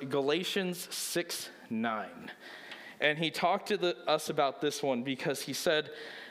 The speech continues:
that it was just one that will more than likely apply to you in ministry, because ministry is hard. He's like, "Those of you who go into ministry, it's not just a walk in the park," especially youth ministry, 'cause everyone thinks it's pizza parties and, like,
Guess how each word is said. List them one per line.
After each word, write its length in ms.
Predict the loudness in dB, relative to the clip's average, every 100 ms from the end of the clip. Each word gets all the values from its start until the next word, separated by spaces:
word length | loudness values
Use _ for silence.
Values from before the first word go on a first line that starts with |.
| -18 -20 -4
that 240 | 2 4
it 120 | 4 0
was 200 | 0 0
just 200 | -2 -2
one 460 | 0 4 4 4
that 300 | 2 2 0 -10 -14 -16 -16 -16 -16 -16 -16 -18 -16 -16 -16 -16 -6
will 220 | 2 4
more 260 | 4 2 2
than 220 | 2 2
likely 480 | 4 2 2 2 2
apply 420 | 2 2 2 2
to 180 | 0 -2
you 280 | 0 0 2
in 200 | 2 2
ministry, 480 | 0 0 -2 -4
because 380 | -4 -4 -2 -2
ministry 560 | 0 0 0 -2 -2 0
is 100 | -2
hard. 520 | -2 -2 -2 -4 -12 -14 -14 -14 -8
He's 160 | -2 2
like, 140 | 0 0
"Those 400 | -2 4 4 4
of 100 | 0
you 140 | 0 0
who 80 |
go 240 | 2 2 2
into 240 | 0 0 2
ministry, 500 | 0 0 -2 -2 0
it's 220 | -2 -2
not 480 | 0 2 4 2 -2 -12 -16 -16 -6
just 220 | -2 2
a 40 | 2
walk 300 | 2 2 0
in 80 |
the 80 | -2
park," 380 | -2 0 0 -2
especially 460 | -4 -2 -2 0 -4
youth 240 | -4 -4
ministry, 400 | -2 0 0 -2
'cause 160 | -4 -2
everyone 360 | 0 0 -2 -2
thinks 260 | -4 -4
it's 120 | -8
pizza 300 | -8 -6 -6
parties 480 | -4 -2 -2 -2 -4
and, 240 | -4 -4 -2
like, 220 | -4